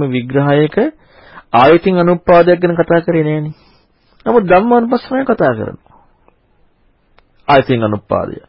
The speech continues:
භ-, භාවනා පාරිපූර්ණයක්. ඇයි එතන කතා කරන්නේ?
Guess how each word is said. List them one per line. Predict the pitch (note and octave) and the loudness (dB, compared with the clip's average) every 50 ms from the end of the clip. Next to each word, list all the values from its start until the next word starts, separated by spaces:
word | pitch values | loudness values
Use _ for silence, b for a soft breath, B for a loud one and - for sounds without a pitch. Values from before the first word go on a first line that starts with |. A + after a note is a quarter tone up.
| _ b b b b b b b b b b b b b - | _ b b b b b b b b b b b b b -10
භ-, | B2+ B2 C3+ - - | -2 2 2 2 2
භාවනා | C3+ C#3 C#3 D3 D3+ D3 C#3 C3+ G#3+ G#3 | 4 2 4 4 4 4 6 4 4 4
පාරිපූර්ණයක්. | - C3+ C3+ C3+ C3+ B2 - A#2 G#2 G#2 - - - - - - - - _ _ _ _ _ _ _ _ _ _ _ _ _ _ _ _ _ _ _ _ _ _ _ _ _ _ _ _ _ _ _ _ _ _ _ _ | 4 4 4 4 4 2 0 -2 -4 -4 -6 -8 -12 -12 -16 -20 -20 -20 _ _ _ _ _ _ _ _ _ _ _ _ _ _ _ _ _ _ _ _ _ _ _ _ _ _ _ _ _ _ _ _ _ _ _ _
ඇයි | - G3+ A3 | -2 0 0
එතන | G#3 - F3+ E3 C#3 | 0 0 0 0 0
කතා | C3+ - - A2 G2 | 0 -2 -2 -2 -4
කරන්නේ? | G2+ - - E2 - B1+ A2+ | -4 -8 -12 -12 -14 -16 -20